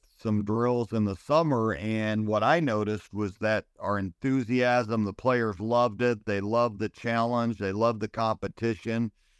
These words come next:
And when we got to the fall and we got to the early part of practice, you know, I talked to the team about, or I talked to our captains, Gabby,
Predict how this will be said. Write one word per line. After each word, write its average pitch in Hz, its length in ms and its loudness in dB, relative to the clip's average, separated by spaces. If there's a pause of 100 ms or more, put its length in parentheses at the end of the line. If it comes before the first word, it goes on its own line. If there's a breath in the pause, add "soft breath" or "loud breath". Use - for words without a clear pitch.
(220)
And 123 120 -2
when 131 100 2
we 127 120 2
got 139 220 4
to 120 100 0
the 107 140 0 (180)
fall 147 560 2
and 113 140 0
we 117 100 0
got 131 220 2
to 131 100 0
the 120 120 2
early 127 260 0
part 110 240 0
of 95 100 -6
practice, 123 580 0 (1080)
you 127 140 0
know, 120 100 4
I 139 120 6
talked 131 300 2
to 120 80 -2
the 110 120 -2
team 120 320 0
about, 104 460 0
or 127 100 0
I 131 60 2
talked 135 260 0
to 120 60 -2
our 107 100 -2
captains, 117 680 -2
Gabby, 113 540 0